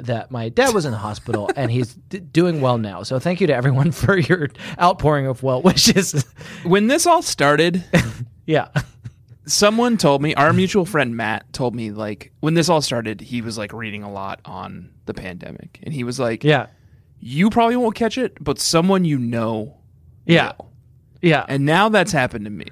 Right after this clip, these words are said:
Speaker 2: Now
Speaker 1: Yeah,
Speaker 2: your
Speaker 1: it,
Speaker 2: dad
Speaker 1: it
Speaker 2: has
Speaker 1: makes it
Speaker 2: caught
Speaker 1: pretty
Speaker 2: it.
Speaker 1: real.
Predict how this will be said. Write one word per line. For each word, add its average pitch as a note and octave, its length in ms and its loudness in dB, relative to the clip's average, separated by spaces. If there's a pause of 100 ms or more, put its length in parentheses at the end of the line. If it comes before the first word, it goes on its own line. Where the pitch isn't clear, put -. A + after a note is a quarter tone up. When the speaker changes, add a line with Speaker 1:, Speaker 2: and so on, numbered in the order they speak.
(480)
Speaker 2:
Now C#3 220 2
Speaker 1:
Yeah, D3+ 140 4
Speaker 2:
your D3+ 220 4
Speaker 1:
it, D#3 100 4
Speaker 2:
dad A2 460 -4 (500)
Speaker 1:
it D3+ 60 -6
Speaker 2:
has D3 80 -2
Speaker 1:
makes G3 240 2
it C4+ 60 2
Speaker 2:
caught G3+ 100 -4
Speaker 1:
pretty E3 160 2
Speaker 2:
it. C3+ 80 -2
Speaker 1:
real. A#2+ 400 -2